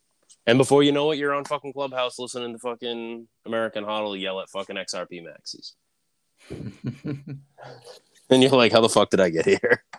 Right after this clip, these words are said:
Speaker 2: Yeah. <laughs> I think I've been in one of those, uh, man, I haven't been in Clubhouse in a while. But, um, yeah. It, it is funny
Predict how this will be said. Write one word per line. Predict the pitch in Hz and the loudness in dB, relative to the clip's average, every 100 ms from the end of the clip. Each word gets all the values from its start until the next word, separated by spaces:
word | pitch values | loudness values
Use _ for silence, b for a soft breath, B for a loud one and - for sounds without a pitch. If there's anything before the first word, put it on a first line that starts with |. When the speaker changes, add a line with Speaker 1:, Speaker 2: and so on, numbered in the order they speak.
| _ 104 | _ -8
Speaker 2:
Yeah. | 101 104 - - | -6 -6 -10 -10
<laughs> | 208 175 139 151 139 - _ - | -4 -2 -2 -6 -8 -14 _ -6
I | 120 | -2
think | 143 | 0
I've | 143 | 2
been | 135 | 2
in | 135 113 | 2 2
one | 107 110 | 0 0
of | 104 | 2
those, | 101 101 98 104 | 0 0 -6 -4
uh, | 98 87 82 92 _ _ _ _ _ _ _ _ _ _ - - | -2 -2 -6 -8 _ _ _ _ _ _ _ _ _ _ -18 -12
man, | 95 90 | -8 -8
I | 85 | -6
haven't | 107 | -6
been | 110 | -4
in | 90 - | -6 -8
Clubhouse | - 95 85 - | -6 0 0 0
in | 90 | -4
a | |
while. | 87 87 87 _ _ - | -2 0 -2 _ _ -2
But, | 104 | 2
um, | 98 90 90 85 _ _ | 2 2 -6 -14 _ _
yeah. | 151 139 104 - _ _ b b b b b b | 4 6 6 0 _ _ b b b b b b
It, | 123 123 123 | 2 2 6
it | 120 | 6
is | 123 - | 6 4
funny | 113 104 101 | 4 4 2